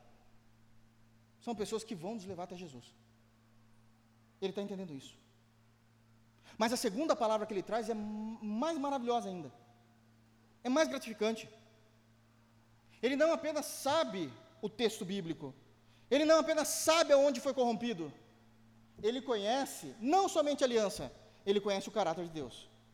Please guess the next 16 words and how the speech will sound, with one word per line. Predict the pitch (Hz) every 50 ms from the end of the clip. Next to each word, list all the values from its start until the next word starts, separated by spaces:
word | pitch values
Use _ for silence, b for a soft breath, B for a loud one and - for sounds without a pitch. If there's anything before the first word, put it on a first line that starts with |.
| _ _ _
Porque | - 160 196
no | 196 208
final | - 208 202 208
do | 214
versículo | 196 190 180 - 190 196 185
dois | 165 180 170
ele | 185 185
diz, | 175 160 170 165 160 151 - - - B B B B B B B
Mas | B 202 214 208
no | 240
tocante | 233 220 - 269 285 277 214
a | 170
isso, | 196 226 - - - -
a | - 190
esse | 185 - - 151
erro, | 170 190 170 131